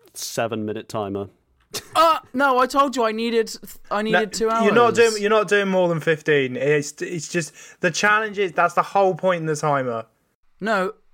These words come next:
Speaker 1: Yeah.
Speaker 2: I, no, I actually agreed with Vinny I could do an hour.
Speaker 1: No, you didn't. <laughs>
Speaker 3: If you do an hour,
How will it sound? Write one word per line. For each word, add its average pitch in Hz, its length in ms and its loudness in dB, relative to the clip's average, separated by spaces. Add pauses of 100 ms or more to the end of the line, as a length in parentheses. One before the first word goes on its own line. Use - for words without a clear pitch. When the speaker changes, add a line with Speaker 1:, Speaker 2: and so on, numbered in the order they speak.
(160)
Speaker 1:
Yeah. 123 240 -2
Speaker 2:
I, 190 120 0
no, 202 240 0
I 175 80 0
actually 190 260 -4
agreed 165 260 -4
with 147 120 -6
Vinny 151 160 -4
I 123 100 -6
could 123 140 -14
do 127 120 -6
an 123 60 -6
hour. 92 320 -10 (840)
Speaker 1:
No, 120 80 -10
you 110 100 -8
didn't. 104 280 -8 (500)
<laughs> - 120 -6 (680)
Speaker 3:
If - 140 -4
you 240 140 0
do 240 160 4
an 226 80 4
hour, 139 520 2